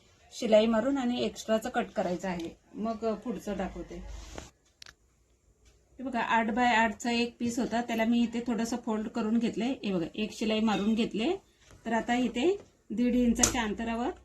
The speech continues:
मार्किंग करून कट करून घ्यायचं आहे आणि तिथे चेन अटॅच करून घ्यायची आहे.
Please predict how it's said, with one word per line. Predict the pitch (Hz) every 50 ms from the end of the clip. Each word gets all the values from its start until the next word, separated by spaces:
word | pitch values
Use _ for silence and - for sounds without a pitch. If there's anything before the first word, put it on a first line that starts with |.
| _ _ _ _ _ _ _ _ _ _ _ _ _ _ -
मार्किंग | 220 226 208 196 196 233 233
करून | 233 233 233 233 254 247
कट | - 240 240 240 - -
करून | 233 226 233 233
घ्यायचं | 233 240 214 190 - 214
आहे | 196 196 220 240
आणि | 262 254 240 240 233
तिथे | 254 247 - 262
चेन | 262 - 247 226 226 233 220
अटॅच | 226 226 - 220 214 -
करून | - - 220 208 220 220
घ्यायची | 214 226 180 160 - 208
आहे. | 196 185 185 202 220 240